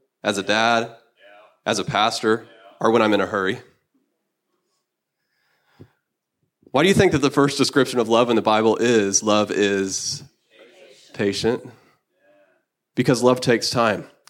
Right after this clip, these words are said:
And if we want to live the life that God has for us, we gotta eliminate hurry.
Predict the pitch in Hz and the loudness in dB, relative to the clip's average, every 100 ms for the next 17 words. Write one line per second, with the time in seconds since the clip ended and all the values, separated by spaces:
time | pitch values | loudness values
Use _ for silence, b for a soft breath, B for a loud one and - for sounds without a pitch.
0 | _ _ _ 113 113 120 117 135 127 123 | _ _ _ -6 -2 0 2 4 6 4
1 | 120 - - _ _ 117 113 113 117 117 | 4 -4 -20 _ _ 0 0 -2 -4 -2
2 | 107 107 110 110 127 120 - 107 104 101 | -2 0 -2 -2 -4 -4 -4 -2 0 0
3 | 101 101 98 110 101 90 | -2 -4 -6 -6 -8 -8